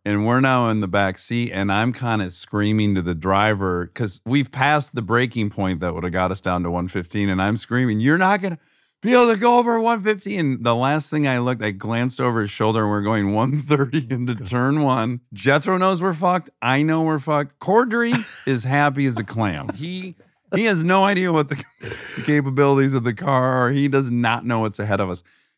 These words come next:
Sure enough, man, goes to turn in. We just enter this insane four-wheel slide going a hundred and twenty miles an hour,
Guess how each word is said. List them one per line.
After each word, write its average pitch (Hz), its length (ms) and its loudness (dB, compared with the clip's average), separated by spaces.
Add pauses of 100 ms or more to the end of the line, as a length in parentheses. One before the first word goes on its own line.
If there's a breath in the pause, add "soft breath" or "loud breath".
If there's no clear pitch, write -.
(120)
Sure 139 280 2
enough, 123 260 2
man, 113 220 0
goes 123 240 0
to 131 80 -8
turn 120 360 -2
in. 110 220 0
We 101 80 -2
just 101 300 -6
enter 101 280 -2
this 90 280 -6
insane 127 720 -2
four-wheel 110 640 2
slide 135 600 0
going 101 480 0
a 92 80 -4
hundred 113 400 -2
and 95 80 -8
twenty 113 320 -2
miles 107 380 0
an 98 80 -2
hour, 107 480 0